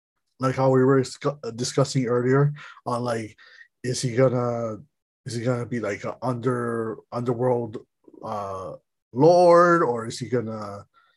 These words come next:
you know, or like how you were saying, right, that it sounds like he's gonna kind of bring all, like, this, the, the syndicates and stuff together, to work together instead of having how, uh, right, like how we're talking about, like, how Jabba had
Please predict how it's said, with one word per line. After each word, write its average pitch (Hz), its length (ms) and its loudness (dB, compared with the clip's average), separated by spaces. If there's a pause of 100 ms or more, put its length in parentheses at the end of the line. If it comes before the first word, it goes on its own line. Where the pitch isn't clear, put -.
(160)
you 123 100 -8
know, 113 100 -6
or 123 120 -2
like 127 120 0
how 135 120 4
you 131 100 2
were 131 60 2
saying, 123 240 -2
right, 127 180 -4
that 110 320 -10
it 110 80 -14
sounds 123 240 -4
like 117 120 -4
he's 107 140 -14
gonna 117 200 -4
kind 123 220 -4
of 98 100 -12
bring 123 260 -2
all, 120 280 0
like, 113 220 -6
this, - 300 -12
the, 98 360 -6 (360)
the 107 120 -10
syndicates 127 600 -2
and 123 100 -6
stuff 127 340 -2 (520)
together, 120 800 -2 (340)
to 123 80 -2
work 123 160 -2
together 123 600 -2
instead 107 400 -4
of 113 220 -6
having 117 360 -4
how, 117 460 -4 (580)
uh, 98 420 -8
right, 110 240 -8 (100)
like 104 180 -12
how 127 120 -2
we're 123 120 -2
talking 127 320 -6
about, 110 220 -6
like, 104 80 -10
how 117 200 -4
Jabba 120 540 -2
had 110 440 -8